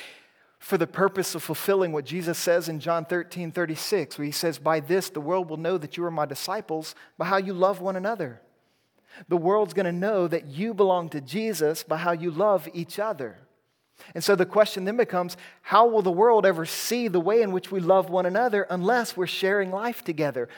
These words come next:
unless we're serving together, unless we're worshiping together, and unless we're inviting people in to catch it? Letting people see the love that is flowing between the believer.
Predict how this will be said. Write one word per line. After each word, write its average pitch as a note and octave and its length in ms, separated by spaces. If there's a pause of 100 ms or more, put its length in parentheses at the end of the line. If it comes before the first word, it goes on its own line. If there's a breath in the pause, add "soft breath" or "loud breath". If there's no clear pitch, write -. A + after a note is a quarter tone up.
unless G3+ 400
we're G#3+ 80
serving A3 540
together, C3+ 480 (160 loud breath)
unless G3+ 400
we're A3 100
worshiping F3 600
together, D3 420 (240 loud breath)
and E3+ 220
unless F3 560
we're F3 100
inviting D#3+ 640
people F3+ 520
in E3 360 (300 loud breath)
to D#3+ 100
catch - 380
it? - 240 (880 soft breath)
Letting F#3+ 320
people F3+ 300
see G3+ 520
the C#3 140
love E3 340
that C#3+ 120
is C#3 120
flowing E3+ 480
between E3+ 360
the C#3+ 60
believer. B2+ 600